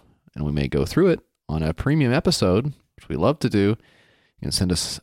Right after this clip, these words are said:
uh, something to our P U box. That's five four four West Main Street, number two oh nine, Gallatin, Tennessee, three seven zero six six. Uh, Mike, you wanna read an email, bud?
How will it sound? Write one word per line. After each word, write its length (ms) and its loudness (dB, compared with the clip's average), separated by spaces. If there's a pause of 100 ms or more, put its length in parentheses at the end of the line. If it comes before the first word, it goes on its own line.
uh, 400 -2
something 260 -2
to 100 -2
our 100 2
P 180 -4
U 260 0
box. 360 0
That's 240 -6
five 440 0
four 200 2
four 300 2
West 240 2
Main 140 0
Street, 260 -4
number 240 -4
two 400 -2
oh 160 -4
nine, 380 -4
Gallatin, 440 -8
Tennessee, 380 -4
three 180 -2
seven 380 0 (680)
zero 320 2
six 380 -4
six. 540 -2 (520)
Uh, 580 -2 (400)
Mike, 440 -2 (320)
you 160 -2
wanna 240 4
read 260 4
an 120 4
email, 460 4
bud? 340 2